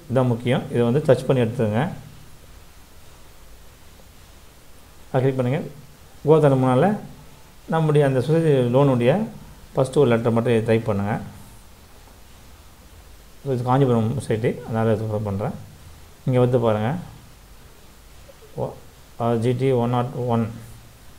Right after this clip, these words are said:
திருவள்ளூர். இதுதான் வந்து அந்த, இப்போ நம்ம bank number check பண்ணிக்கணும். Bank number நம்ம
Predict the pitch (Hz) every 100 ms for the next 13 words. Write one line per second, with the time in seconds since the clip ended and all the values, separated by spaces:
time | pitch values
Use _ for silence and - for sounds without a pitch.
0 | - - 123 113 101 104 - - - 113
1 | 127 120 107 139 196 - - - - -
2 | - 117 110 101 95 107 - - 427 196
3 | 185 139 151 139 143 123 - 113 98 110
4 | 117 120 117 110 104 120 175